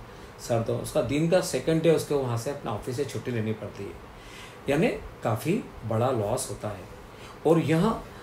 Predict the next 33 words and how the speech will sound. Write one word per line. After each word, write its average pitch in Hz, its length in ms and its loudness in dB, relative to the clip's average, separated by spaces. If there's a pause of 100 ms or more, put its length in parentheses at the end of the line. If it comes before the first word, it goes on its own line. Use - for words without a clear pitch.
(420)
आगे 131 280 4
जाके 170 220 6
अस्थमा 120 400 0
का 160 120 0
रूप 160 140 2
भी 220 100 2
धारण 165 280 0
कर 127 180 -2
लेता 104 260 -6
है। - 60 -12 (840)
तो 147 60 4
यहाँ 165 260 6
मुख्य 165 320 4
रूप 151 100 4
से - 160 -2
हमको 131 220 0
देखना 120 300 -2
होगा 143 440 0 (460)
कि 135 120 -4 (120)
patient 131 400 0
को 135 100 2
ये 131 200 4
नाक 113 280 -2
की 131 80 -2
सर्दी 120 240 -2
अस्थमा 113 420 -2
के 139 100 -2
साथ 135 180 -2
तो 147 140 -2
नहीं 151 120 2
जुड़ी 143 240 2
हुई 135 200 -2
है, 131 120 -6